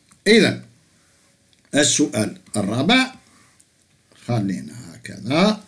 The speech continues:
إذن رابعا، رابعا عندنا طاقة الربط هذه المتوسطة أو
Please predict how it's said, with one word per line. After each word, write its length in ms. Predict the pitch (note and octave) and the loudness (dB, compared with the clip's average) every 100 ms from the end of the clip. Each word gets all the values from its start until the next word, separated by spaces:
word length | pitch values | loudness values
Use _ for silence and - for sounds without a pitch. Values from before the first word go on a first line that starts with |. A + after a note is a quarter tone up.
| - | -6
إذن 260 | G#2 F#2 - - _ - - | -4 -4 -8 -18 _ -20 -2
رابعا، 680 | B2 E3+ B2+ G2 A2+ G#3+ - - - - - - - _ _ _ _ _ _ _ _ _ _ _ _ _ _ _ G#2 | 2 4 2 0 0 0 -2 -10 -20 -20 -20 -20 -20 _ _ _ _ _ _ _ _ _ _ _ _ _ _ _ -10
رابعا 540 | G#2 - - B3+ - - - _ _ _ - | -8 -8 -2 -2 -2 -8 -20 _ _ _ 0
عندنا 560 | A3+ A3+ A#3+ A#3+ - - | 4 4 4 2 -2 -2
طاقة 400 | G#3 G3 F#3 E3+ | 0 0 0 2
الربط 340 | F3+ G3 F#3+ | 2 2 2
هذه 520 | D3 E3+ E3 D#3+ D#3+ | 2 4 6 4 4
المتوسطة 760 | D3+ D3 B2+ D#3+ D3 - C3+ C3 | 2 2 2 2 2 0 -2 -2
أو 380 | C#3 C#3+ B2+ | 2 2 2